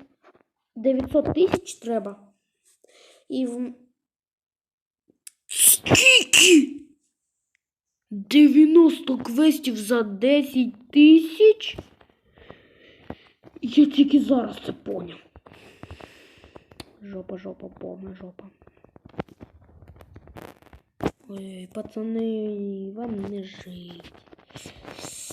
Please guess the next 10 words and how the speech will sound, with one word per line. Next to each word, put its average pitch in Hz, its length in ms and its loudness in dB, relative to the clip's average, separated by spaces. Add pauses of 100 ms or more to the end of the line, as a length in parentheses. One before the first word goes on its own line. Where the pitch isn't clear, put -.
(400)
Я 233 360 -6
беру 233 460 -4
свій 240 220 -6 (120)
сайбер. 220 560 -4 (640)
І 226 460 -10 (240)
вам, 233 480 -6
чесно, - 480 -10
вам 285 340 -6
не 202 300 -8
жить. 175 480 -16